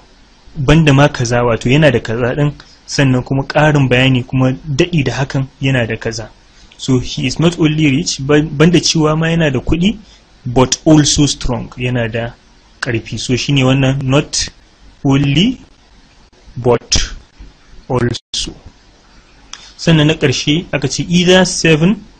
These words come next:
or Faruk will get the job." Wannan kuskure ne.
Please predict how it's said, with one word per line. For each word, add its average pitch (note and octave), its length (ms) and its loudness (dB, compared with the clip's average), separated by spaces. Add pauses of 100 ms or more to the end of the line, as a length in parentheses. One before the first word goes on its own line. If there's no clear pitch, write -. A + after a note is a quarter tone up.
(680)
or D3 380 6 (500)
Faruk C3+ 640 2
will A#2+ 160 2
get A2+ 240 2
the A#2 80 -4
job." A2 240 -4 (680)
Wannan C3+ 260 2
kuskure B2 500 -2
ne. A2+ 160 -8